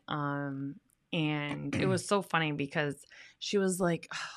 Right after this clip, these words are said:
Speaker 1: man, I wish we could just pray for that." I'm like, "I will pray for that." And she's like, <gasps> she's like, "Christy." I'm like, "I'm super honest with God, okay? He already knows what I'm thinking."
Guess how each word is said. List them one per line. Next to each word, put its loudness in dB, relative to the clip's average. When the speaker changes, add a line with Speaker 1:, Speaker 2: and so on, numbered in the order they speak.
Speaker 1:
man, -8
I -12
wish -10
we -20
could -12
just -10
pray -8
for -12
that." -4
I'm 2
like, 4
"I 8
will 2
pray -2
for -10
that." -2
And -6
she's -2
like, 0
<gasps> 8
she's 0
like, -4
"Christy." -6
I'm 10
like, 8
"I'm 12
super 8
honest 6
with -10
God, 6
okay? 8
He 10
already 12
knows 6
what 8
I'm 6
thinking." 2